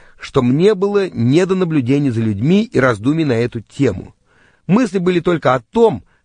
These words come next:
как отсюда поскорее унести ноги.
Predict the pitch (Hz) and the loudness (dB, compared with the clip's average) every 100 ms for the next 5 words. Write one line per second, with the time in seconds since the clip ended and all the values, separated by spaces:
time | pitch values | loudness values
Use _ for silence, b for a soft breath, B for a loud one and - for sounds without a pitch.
0 | _ 170 185 139 113 165 151 117 107 101 | _ -2 -2 -4 -4 -6 -6 -6 -8 -6
1 | 95 127 175 160 127 101 - 113 107 101 | -2 2 4 4 0 -2 -6 -4 0 0
2 | 92 - - | 0 -6 -16